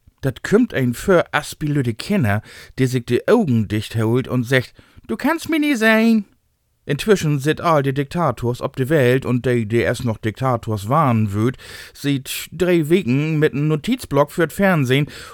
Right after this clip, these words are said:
und kiekt sich an, wo dull man verrückspielen kann, ehe de nato und de U N wirklich richtig wat dagegen mut.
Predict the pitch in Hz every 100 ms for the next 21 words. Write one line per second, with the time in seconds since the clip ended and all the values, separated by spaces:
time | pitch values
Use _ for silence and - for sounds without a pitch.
0 | - 147 139 196 170 139 139 165 156 147
1 | - - 98 143 123 156 240 233 196 175
2 | 160 151 208 - - 135 120 120 117 127
3 | 139 151 175 160 135 127 143 156 - 123
4 | 131 - 127 143 123 135 - 143 135 110
5 | 131 135 151 131 113 - 120 98 - 104
6 | 107 104 117 131 95 - -